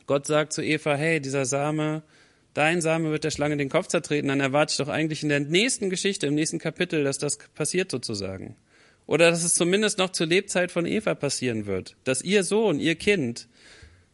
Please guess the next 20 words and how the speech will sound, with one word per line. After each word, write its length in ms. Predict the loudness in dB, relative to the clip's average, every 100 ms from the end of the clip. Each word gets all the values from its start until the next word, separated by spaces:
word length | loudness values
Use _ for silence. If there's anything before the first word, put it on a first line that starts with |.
| _
das 160 | -6 -2
tun 240 | 0 2
wird, 160 | 2 2
oder? 300 | 2 0 -2
Ich 100 | 0
meine, 320 | 0 2 -2 -8 _ _ _ _
mal 160 | 2 4
ganz 240 | 4 2
unvorher-, 800 | 0 0 2 2 2 2 0 -4
unvorbelastet 880 | -4 -4 -2 0 2 2 2 0 -6
sozusagen, 500 | -6 -4 -2 -2 0
ohne 200 | 0 2
jegliche 420 | 2 0 -2 -6
Bibelkenntnis. 680 | -4 -4 -4 -2 -2 -2 -4
Ich 120 | 0
lese 220 | 0 0
das 140 | -2 -2
erste 300 | -2 -2 -2
Mal 120 | 0
Genesis. 600 | 0 0 -2 -8 -12